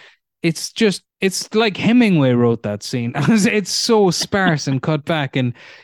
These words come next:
you, it's all like, and, uh, by the way, at that point, for people listening, we'll go through the plot eventually,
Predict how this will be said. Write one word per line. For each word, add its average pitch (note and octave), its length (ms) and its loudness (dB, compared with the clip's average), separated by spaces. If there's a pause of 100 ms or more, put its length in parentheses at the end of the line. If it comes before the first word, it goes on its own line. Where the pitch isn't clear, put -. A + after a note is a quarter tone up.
you, D#3+ 440 2 (300)
it's - 120 -16
all G3+ 360 2
like, F3+ 300 -2
and, G#3 200 -4
uh, F#3+ 100 -8
by A3 220 0
the B3 80 -4
way, A3+ 160 2
at F3+ 100 -4
that G#3+ 200 -4
point, F3 380 -4
for D3 100 -8
people D3+ 280 -4
listening, C#3+ 360 -4
we'll F#3 140 2
go F#3 180 0
through D3 180 -4
the C3+ 80 -4
plot C3 280 -4
eventually, A#2 500 -8